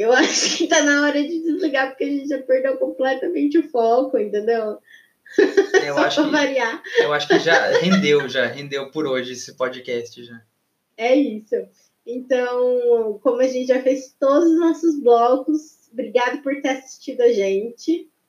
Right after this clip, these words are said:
Speaker 1: Minhas considerações finais são essas. Obrigado por ter crescido a audiência aí, pela gente ter conseguido bater a meta. Vamos dobrar a meta agora, tá? Como a, a Dilma já ensinou.
Speaker 2: As coisas você fala.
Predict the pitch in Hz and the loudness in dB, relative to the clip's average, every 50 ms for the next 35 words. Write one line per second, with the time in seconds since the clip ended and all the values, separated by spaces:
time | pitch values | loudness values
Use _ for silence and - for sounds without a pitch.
0 | _ _ _ _ _ _ _ _ _ _ _ _ _ _ _ _ _ _ _ 220 | _ _ _ _ _ _ _ _ _ _ _ _ _ _ _ _ _ _ _ -6
1 | 214 214 214 - 240 226 233 - 226 220 233 233 - 233 233 233 - 233 226 208 | -6 -6 -4 -2 -2 -2 0 2 2 2 2 0 0 -2 -4 -2 -2 -4 -2 -2
2 | 214 220 - 247 220 208 190 185 214 208 - 220 214 - - - - 196 196 196 | -4 -6 -6 -6 -4 -2 -2 -2 -2 -4 -6 -12 -14 -10 -10 -10 -10 -6 -2 0
3 | 196 190 220 214 214 226 226 - 226 - - 214 190 - 202 196 - - - 226 | 0 2 2 2 0 0 2 0 0 2 0 -2 -2 0 -2 -2 -2 0 -2 0
4 | 190 214 208 214 196 190 202 196 196 202 208 214 - - 196 185 170 165 175 196 | 2 4 2 2 2 2 2 2 2 2 0 -2 -2 0 2 4 4 4 4 4
5 | 226 294 285 - - _ _ _ _ _ _ _ _ _ _ _ _ _ _ 214 | 0 -2 -4 -6 -12 _ _ _ _ _ _ _ _ _ _ _ _ _ _ 2
6 | 214 214 226 226 226 214 - - - 233 233 254 240 247 - 247 247 233 208 233 | 4 6 6 6 4 2 2 0 0 2 2 2 -2 -2 -2 0 2 2 2 2
7 | 233 233 - 240 226 226 226 220 196 180 196 208 233 247 - 285 240 233 247 247 | 2 2 2 0 0 0 0 0 0 2 2 2 2 0 0 -2 -2 0 0 0
8 | 262 247 269 269 233 254 247 240 254 262 262 240 240 247 - 285 277 226 208 208 | 2 4 4 4 4 4 2 2 2 0 0 -2 -2 0 0 0 0 0 0 0
9 | 196 196 208 220 240 269 294 381 381 - _ _ _ _ _ _ _ 190 180 208 | 0 2 2 2 2 2 2 0 -2 -6 _ _ _ _ _ _ _ -4 -2 -2
10 | 254 370 453 - _ _ _ _ _ _ _ _ _ _ _ _ _ _ _ _ | -2 -2 -4 -8 _ _ _ _ _ _ _ _ _ _ _ _ _ _ _ _
11 | _ _ _ _ _ 220 226 233 226 220 208 208 196 - - 185 214 214 208 208 | _ _ _ _ _ -6 -4 -4 -2 0 0 -2 -2 -4 -4 -2 0 0 2 2
12 | 202 196 190 190 180 180 190 190 233 214 220 214 208 202 208 226 202 208 196 214 | 0 0 0 0 -2 -4 0 2 2 2 2 0 0 0 0 0 2 2 2 2
13 | 202 - 233 214 202 190 185 196 226 262 311 - - - - - - _ _ - | 0 -4 -6 -4 -2 0 0 0 0 0 -2 -4 -10 -20 -20 -20 -20 _ _ -20
14 | - _ _ _ _ _ - - _ 165 156 160 - 156 156 - _ - 185 - | -20 _ _ _ _ _ -20 -14 _ -12 -12 -10 -14 -16 -20 -18 _ -18 -18 -18